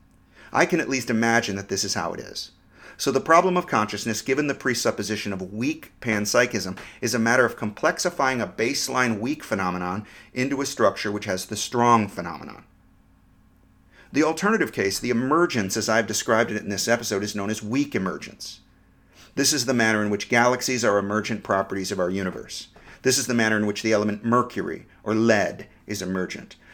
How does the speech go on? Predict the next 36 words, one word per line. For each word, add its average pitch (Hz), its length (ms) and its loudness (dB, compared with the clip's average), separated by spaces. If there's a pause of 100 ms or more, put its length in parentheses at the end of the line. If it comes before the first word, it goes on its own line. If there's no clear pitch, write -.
(120)
The 117 80 -2
potential 180 480 0
for 110 160 -2
mercury 107 460 2
and 101 120 -2
lead 110 200 6
was 101 120 -2
baked 113 380 0
into 107 180 -2
the 98 80 -6
fundamentals 98 540 -4
of - 60 -14
the 98 80 -10
universe, 98 480 -2 (200)
but 127 140 2
neither 131 260 4
metal 110 300 2
was 110 160 -2
any 104 160 0
way 95 160 -2
present 107 540 2
upon 95 280 -4
the 90 60 -6
Big 90 240 -6
Bang. 117 340 0 (520)
Metals 110 380 2
did 98 160 -2
not 92 180 -4
exist. 107 560 -2 (640)
But - 120 0
the 120 60 -2
potential 127 480 0
was 101 160 -2
there 95 200 2
all 92 120 2
along. 90 400 -2